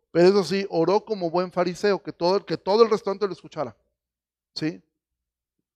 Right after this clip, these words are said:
¿Cómo tratas a los demás? ¿Tienes acciones buscas a que otros puedan.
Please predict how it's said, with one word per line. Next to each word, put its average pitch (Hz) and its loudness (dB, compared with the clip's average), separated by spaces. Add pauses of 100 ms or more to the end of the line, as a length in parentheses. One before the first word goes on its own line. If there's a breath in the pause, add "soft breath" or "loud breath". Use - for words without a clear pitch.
(160)
¿Cómo 262 -8
tratas 240 0
a 208 -2
los 185 -4
demás? 180 -4 (880)
¿Tienes 233 -6
acciones 196 -8 (1000)
buscas 226 -2 (1200)
a 180 -4 (160)
que - 0
otros 240 -2
puedan. 202 0